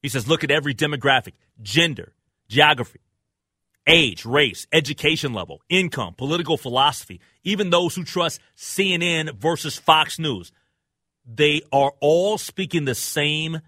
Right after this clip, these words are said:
seven words in unison. Elect a speaker and do your job." And that's something that we must continue to, to hammer home.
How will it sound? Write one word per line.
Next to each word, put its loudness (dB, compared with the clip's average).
seven -2
words -2
in -4
unison. -4
Elect 2
a -4
speaker -4
and -8
do 0
your -4
job." -14
And -2
that's 2
something -6
that -2
we -4
must 0
continue -4
to, -10
to 2
hammer -4
home. -16